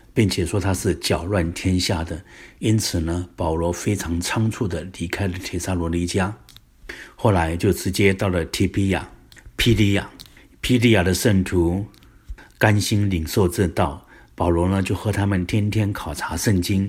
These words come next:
并且把希拉和提摩太留在庇利亚，而保罗自己一个人继续往前，经过了雅典。在雅典的雅略巴谷，保罗和那些掌管宗教事务的官员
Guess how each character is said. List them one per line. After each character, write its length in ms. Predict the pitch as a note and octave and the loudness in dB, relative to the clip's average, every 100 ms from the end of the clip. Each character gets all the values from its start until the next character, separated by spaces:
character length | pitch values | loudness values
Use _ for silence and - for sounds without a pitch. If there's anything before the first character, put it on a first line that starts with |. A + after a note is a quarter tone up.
| - | -4
并 180 | - A2 | 0 2
且 220 | F#2 F2+ | 2 0
把 180 | F2 D2+ | 0 -2
希 240 | D#2 - | -2 -2
拉 220 | G#2+ G#2 G2 | 0 0 -2
和 180 | - F#2+ | -2 -4
提 200 | - G#2+ | -2 0
摩 180 | F#2+ | 0
太 220 | G#2+ A2 F2 | 0 -2 -2
留 320 | D#2 F2 F2 | -2 0 0
在 340 | G2 F#2 D#2+ - - - - | 2 0 -2 -8 -20 -20 -10
庇 160 | - | -2
利 160 | G2+ G2+ | 0 2
亚， 200 | G2+ - - | 2 -2 -4
而 120 | A#2+ | -2
保 220 | G#2+ F#2 E2 | 0 2 2
罗 180 | F2 | 0
自 160 | F2+ B2+ | 0 -2
己 180 | - G2 | -2 2
一 20 | |
个 80 | F2+ | 2
人 260 | F2 F2 | 2 0
继 180 | F2 A#2 | 0 0
续 160 | G2 G2+ | 2 2
往 240 | E2+ D2+ | 0 -2
前， 440 | E2 F2+ D2+ F2+ G2+ - - - - | -4 -2 -2 -4 -8 -14 -20 -20 -6
经 300 | - B2 A2+ | 2 4 4
过 160 | A2 | 2
了 140 | F2+ F2+ | 0 0
雅 260 | F2 D#2+ | 0 0
典。 260 | F#2+ F#2 D2 - - - - | 0 0 -2 -12 -18 -18 -18
在 200 | - A2 | 0 2
雅 260 | F#2 F#2+ G#2 | 4 2 2
典 180 | G2 E2 | 0 0
的 120 | F2+ | 0
雅 240 | G2 F#2 | 0 0
略 180 | F#2+ F#2+ | 2 2
巴 220 | - F#2 | 2 0
谷， 260 | F#2+ F2 C#2+ - - - - - - | 0 -4 -8 -10 -20 -20 -20 -20 -2
保 200 | F#2+ F2+ | 0 2
罗 200 | F2+ G2 | 2 2
和 140 | G#2+ | 2
那 180 | G#2 G#2 | 2 2
些 300 | F#2+ G#2 G2+ | 2 2 0
掌 340 | G2 F#2 G#2 | 0 0 0
管 280 | G#2+ E2 D#2+ | 0 -4 -6
宗 280 | - A2+ A2+ | -2 0 2
教 240 | A2+ G2 | 2 0
事 280 | F2 - A#2+ | 0 -2 -2
务 180 | A2+ G2 | 0 0
的 80 | F2 | 0
官 240 | - G2 | 2 2
员 400 | G2 E2 E2+ G2+ | 2 0 -2 -4